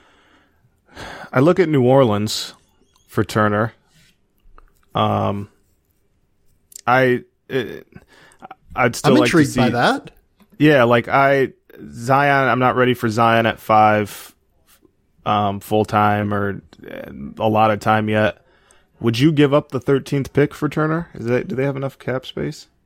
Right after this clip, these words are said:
Speaker 1: They, I believe they, just to take that in, do they have? I have to check that.
Speaker 2: I, I mean, you could
Speaker 1: Yeah.
Speaker 2: guarantee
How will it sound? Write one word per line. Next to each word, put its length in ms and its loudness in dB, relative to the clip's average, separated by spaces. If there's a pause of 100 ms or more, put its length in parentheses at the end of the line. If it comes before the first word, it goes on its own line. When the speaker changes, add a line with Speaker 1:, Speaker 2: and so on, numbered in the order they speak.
(640)
Speaker 1:
They, 220 -12 (340)
I 60 -10
believe 260 -2
they, 220 -4 (1080)
just 320 -8
to 60 -6
take 280 -6
that 200 -6
in, 280 -8
do 100 -8
they 160 -8
have? 680 -14
I 40 -16
have 120 -18
to 100 -20
check 300 -16
that. 240 -12 (680)
Speaker 2:
I, 140 0
I 40 2
mean, 200 6
you 120 4
could 140 2
Speaker 1:
Yeah. 160 2
Speaker 2:
guarantee 640 0